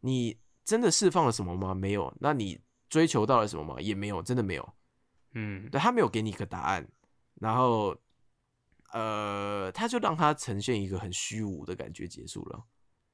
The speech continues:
Speaker 2: 可是，就是因为我觉得这，因为像我刚刚不是在线下的时候，我有跟你讨论说，
Speaker 1: 嗯。
Speaker 2: 我其实觉得这两部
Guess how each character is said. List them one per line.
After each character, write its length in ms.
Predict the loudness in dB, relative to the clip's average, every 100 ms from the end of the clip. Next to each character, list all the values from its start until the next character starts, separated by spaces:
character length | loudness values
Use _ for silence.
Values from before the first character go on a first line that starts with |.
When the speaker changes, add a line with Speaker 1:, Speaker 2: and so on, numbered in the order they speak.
| _ _
Speaker 2:
可 80 | 0
是， 200 | 2 0 -6 -20 -20 _
就 120 | -4
是 440 | 0 2 0 -4 -2
因 140 | 2
为 240 | 2 0 -6 _ _ _
我 140 | 2 4
觉 140 | 6
得 80 | 4
这， 200 | 2 -2 -4 -12 _
因 80 | 4
为 60 |
像 240 | 6 6 6
我 60 |
刚 160 | 4 4
刚 140 | 2
不 80 | 0
是 80 | 2
在 120 | 4
线 280 | 4 2 2
下 180 | 2 2
的 60 | 2
时 100 | 0
候， 180 | 2
我 180 | 2 0
有 60 | 0
跟 200 | -2 -2
你 140 | 0
讨 200 | 0 0
论 160 | 0 -4
说， 160 | -4
Speaker 1:
嗯。 40 | 0
Speaker 2:
我 120 | 0
其 200 | 0 0
实 380 | 0 -2 -2 -6
觉 200 | -2 0
得 180 | 4 2
这 160 | 4 4
两 260 | 4 0
部 340 | -2 -2 -2